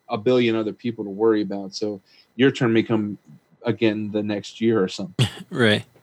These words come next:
Speaker 1: But, uh, no, he's able to keep all the plates spinning on the, on those sticks without fault.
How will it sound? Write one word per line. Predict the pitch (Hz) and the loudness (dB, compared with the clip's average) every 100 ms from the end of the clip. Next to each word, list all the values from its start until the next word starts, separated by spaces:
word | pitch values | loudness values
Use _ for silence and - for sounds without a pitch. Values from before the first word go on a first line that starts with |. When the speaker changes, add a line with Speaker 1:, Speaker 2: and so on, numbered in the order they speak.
| _ _ _ _ _ _ - | _ _ _ _ _ _ 0
Speaker 1:
But, | 110 104 95 - | 4 4 2 0
uh, | 107 107 | -2 0
no, | 85 113 | -2 -4
he's | 107 104 147 151 135 | -4 0 2 2 4
able | 131 131 127 120 - | 2 4 0 0 0
to | 113 113 110 98 _ | 2 4 2 -4 _
keep | - 127 113 | -2 0 0
all | - 117 123 | 2 2 4
the | 117 | 0
plates | - 127 123 113 | 0 4 4 2
spinning | - - 127 123 110 | -4 -2 0 2 0
on | 104 | -2
the, | 107 107 104 | -2 -2 -2
on | 104 | -4
those | 107 107 | -4 -6
sticks | - - 135 - - - _ _ _ _ | -2 2 2 0 -6 -20 _ _ _ _
without | 104 110 104 | 0 0 0
fault. | - 123 113 | -2 -2 -2